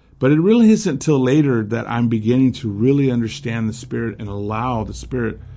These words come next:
to teach me. And I don't mean like some eerie, weird thing, you know, a cloud falls on me or something. It's from really taking time to meditate, to pray,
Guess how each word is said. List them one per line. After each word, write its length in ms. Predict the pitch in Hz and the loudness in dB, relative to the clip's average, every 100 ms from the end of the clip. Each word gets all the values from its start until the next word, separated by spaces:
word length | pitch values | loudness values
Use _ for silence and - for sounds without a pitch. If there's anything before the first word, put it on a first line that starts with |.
| - - - - - - | -20 -20 -20 -20 -20 -14
to 120 | - | -10
teach 500 | 107 - 147 151 - | -10 -6 -2 -2 -2
me. 180 | 113 98 | -8 -8
And 120 | - 139 | -6 -2
I 100 | 202 | 0
don't 180 | 247 | 2
mean 160 | 214 202 | 4 4
like 180 | 156 131 | 2 -2
some 500 | - 139 135 120 - _ _ _ - | -4 -2 0 0 -4 _ _ _ -4
eerie, 380 | 143 147 147 135 | 2 4 4 2
weird 460 | 110 123 135 110 | 2 0 0 0
thing, 500 | 135 127 127 127 127 | 0 2 2 0 0
you 140 | 120 110 | -2 -2
know, 280 | 113 113 - | -2 -4 -8
a 80 | 104 | -16
cloud 480 | - 120 117 127 113 | -14 -10 -6 -6 -6
falls 320 | 123 117 113 | -8 -6 -6
on 140 | 113 | -4
me 100 | 113 | -4
or 80 | 113 | -4
something. 440 | 107 110 107 107 - _ _ _ _ _ _ _ | -6 -10 -8 -10 -10 _ _ _ _ _ _ _
It's 320 | 143 131 - | -4 -4 -6
from 360 | - 131 123 120 | -6 0 2 2
really 340 | 139 170 180 | 4 4 2
taking 480 | 165 - 147 147 135 | -2 -6 -8 -4 -4
time 560 | 131 127 123 113 98 92 _ _ _ - | -4 -8 -6 -4 -6 -8 _ _ _ -16
to 120 | 104 | -10
meditate, 800 | 98 107 123 120 - 90 95 - _ _ _ _ _ _ - | -6 -4 -4 -6 -8 -16 -16 -18 _ _ _ _ _ _ -16
to 160 | - | -12
pray, 800 | 95 - - 131 120 107 90 92 | -12 -12 -4 0 2 0 -4 -14